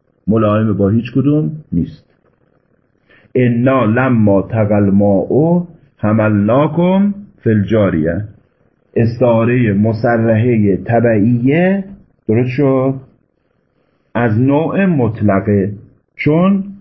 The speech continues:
چیزی که معادل با مشبه یا مشبه به باشد بعد از اتمام استعاره، یعنی بعد از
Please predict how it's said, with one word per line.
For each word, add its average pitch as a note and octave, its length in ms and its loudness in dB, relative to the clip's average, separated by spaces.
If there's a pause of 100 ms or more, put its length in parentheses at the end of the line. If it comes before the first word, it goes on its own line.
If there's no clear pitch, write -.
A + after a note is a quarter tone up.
(280)
چیزی C3 640 0
که A2 180 0
معادل A2 840 0
با F2 380 0 (2500)
مشبه B2 720 0
یا A2+ 140 2
مشبه A2 800 0
به B2 240 2
باشد G#2 520 0
بعد G#2+ 340 0
از G#2 160 0 (220)
اتمام A2 520 0
استعاره، G#2+ 680 0
یعنی G2+ 240 2
بعد G2+ 340 0
از G2 200 0